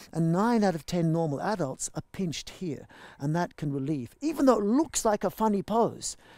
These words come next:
it can actually give you a lot less discomfort than if you lift up the chest and pull the shoulders back and down. Did it give you flexibility in a forward bend? Try. Bend the knees, bend forward.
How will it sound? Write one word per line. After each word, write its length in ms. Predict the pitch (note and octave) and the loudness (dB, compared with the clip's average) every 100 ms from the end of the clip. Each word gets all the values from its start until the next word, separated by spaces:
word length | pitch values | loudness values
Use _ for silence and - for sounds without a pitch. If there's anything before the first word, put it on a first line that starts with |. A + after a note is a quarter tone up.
| - | -20
it 160 | - E3 | -12 -8
can 140 | D#3 | -2
actually 300 | E3 E3+ - | -2 -4 -8
give 180 | C#3 D3+ | -8 -6
you 120 | C#3+ | -4
a 20 | C#3 | -4
lot 440 | C#3 C#3+ F#3+ - - | -4 -4 -6 -6 -8
less 360 | D3+ D3 - - - - | -6 -4 -6 -8 -20 -10
discomfort 640 | C#3 - F3+ G#3 - C3 - - - C3 | -6 -2 -2 -2 -4 -10 -12 -20 -20 -10
than 120 | C#3+ | -8
if 80 | C3+ | -6
you 80 | C#3+ | -4
lift 240 | C#3+ - | -6 -6
up 160 | C#3 - | -8 -8
the 80 | C3 | -10
chest 340 | C#3 B2+ - | -8 -8 -8
and 100 | A#2 | -8
pull 140 | C#3 | -8
the 80 | C3 | -8
shoulders 400 | B2 C3 B2+ B2+ | -6 -6 -6 -8
back 300 | - B2 A#2 | -10 -10 -10
and 100 | A2+ | -10
down. 340 | A2 G2+ F2 - - - _ | -8 -10 -12 -20 -20 -20 _
Did 160 | - C#4 | -2 -2
it 160 | D4 - | -2 -2
give 180 | G3 | -4
you 120 | E3 F3 | -2 -4
flexibility 720 | - D#3+ - C3+ C#3+ B2+ C3 | -2 -4 -4 -6 -6 -6 -6
in 40 | |
a 60 | B2 | -6
forward 380 | - G3+ G3+ F3+ | 0 4 4 4
bend? 280 | F3+ E3 - | -2 -2 -6
Try. 320 | D#3+ A2 - - | -6 -6 -10 -6
Bend 200 | E3 E3 | 0 2
the 40 | |
knees, 260 | D#3 D#3+ D3+ | 2 0 -2
bend 240 | D3 C3 | -4 -4
forward. 440 | - A3 B3 C4+ | 4 4 6 2